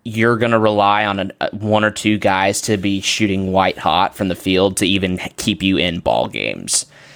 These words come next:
And when those people are not performing, um, are not hot from the floor,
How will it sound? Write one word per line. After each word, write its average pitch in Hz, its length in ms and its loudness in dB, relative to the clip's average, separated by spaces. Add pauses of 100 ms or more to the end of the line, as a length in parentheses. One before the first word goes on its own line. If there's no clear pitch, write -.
(240)
And 101 320 -2
when 98 400 0
those 110 500 2
people 104 360 0
are 95 180 2
not 92 240 0
performing, 101 800 0 (500)
um, 80 520 -4 (180)
are 104 140 2
not 98 300 0 (260)
hot 98 420 -2
from 104 180 -2
the 92 80 -2
floor, 104 600 2